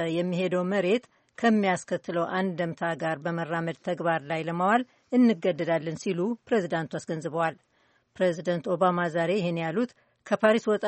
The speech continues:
ብሎ በሚካሄደው የተባበሩት መንግስታት ድርጅት የአየር ለውጥ ጉባኤ ጎን ለጋዜጠኞች መግለጫ በሰጡበት ወቅት ነው። ጉባኤው የዓለም ሙቀት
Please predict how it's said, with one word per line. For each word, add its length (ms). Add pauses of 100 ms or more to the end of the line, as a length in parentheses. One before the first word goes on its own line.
ብሎ 160
በሚካሄደው 720
የተባበሩት 580
መንግስታት 500
ድርጅት 440 (340)
የአየር 460
ለውጥ 340
ጉባኤ 460
ጎን 380 (400)
ለጋዜጠኞች 680
መግለጫ 380
በሰጡበት 580
ወቅት 220
ነው። 180 (540)
ጉባኤው 460
የዓለም 440
ሙቀት 380